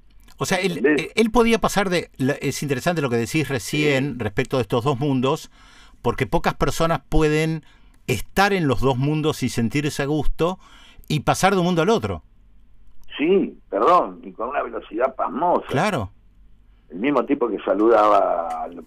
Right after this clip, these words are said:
Speaker 2: Papa, eh, dos días después, por ahí estaba, este, de, de, pasado de, este, de, de, de alcohol con dos amigos en Plaza Ferrer Londres, ¿entendés lo que digo?
Speaker 1: Sí, sí, sí.
Speaker 2: Eh, o sea, eh, eh, ese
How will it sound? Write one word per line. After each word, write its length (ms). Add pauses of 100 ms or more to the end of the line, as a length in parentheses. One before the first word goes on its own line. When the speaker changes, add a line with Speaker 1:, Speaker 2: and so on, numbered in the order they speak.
Speaker 2:
Papa, 600
eh, 240
dos 180
días 180
después, 360
por 160
ahí 180
estaba, 580 (600)
este, 400
de, 120 (160)
de, 440 (680)
pasado 540
de, 400
este, 300
de, 240
de, 280
de 160
alcohol 420
con 240
dos 200
amigos 480
en 280
Plaza 280
Ferrer 240
Londres, 480
¿entendés 340
lo 100
que 80
digo? 380 (160)
Speaker 1:
Sí, 260
sí, 240
sí. 140
Speaker 2:
Eh, 440
o 100
sea, 300
eh, 240 (560)
eh, 180
ese 340